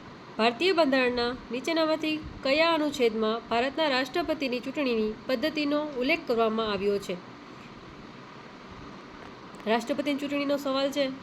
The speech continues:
એ ઘણી બધી એક્ઝામમાં પૂછાતો હોય છે, એટલે યાદ રાખવું. અનુચ્છેદ પંચાવન.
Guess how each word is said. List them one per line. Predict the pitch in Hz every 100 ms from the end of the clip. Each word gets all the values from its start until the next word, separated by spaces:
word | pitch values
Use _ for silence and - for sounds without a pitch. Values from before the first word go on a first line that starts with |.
| 247
એ | 240
ઘણી | 262 277
બધી | 269 269
એક્ઝામમાં | 208 254 247 311 339
પૂછાતો | 277 277 233 196
હોય | 190 190
છે, | 190 233 - - - - -
એટલે | 220 240
યાદ | 262 220
રાખવું. | 202 190 196
અનુચ્છેદ | 214 233 262 285 -
પંચાવન. | 226 226 208 170